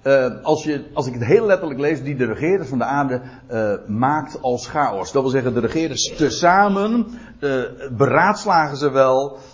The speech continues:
maar er hoeft maar dit te gebeuren en wat er overblijft is chaos. Dat, ik vind dat wel een hele treffende beschrijving, als je er goed over nadenkt,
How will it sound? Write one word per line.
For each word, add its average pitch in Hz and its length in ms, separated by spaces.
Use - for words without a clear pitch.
maar 127 520
er 123 220
hoeft 123 180
maar 110 140
dit 135 180
te 135 80
gebeuren 120 540
en 113 480
wat 110 180
er 113 100
overblijft 117 600
is 101 200
chaos. 95 440
Dat, 113 320
ik 127 200
vind 156 140
dat 135 220
wel 131 280
een 117 80
hele 226 460
treffende 143 400
beschrijving, 151 500
als 151 100
je 127 80
er 113 80
goed 262 200
over 160 240
nadenkt, 180 560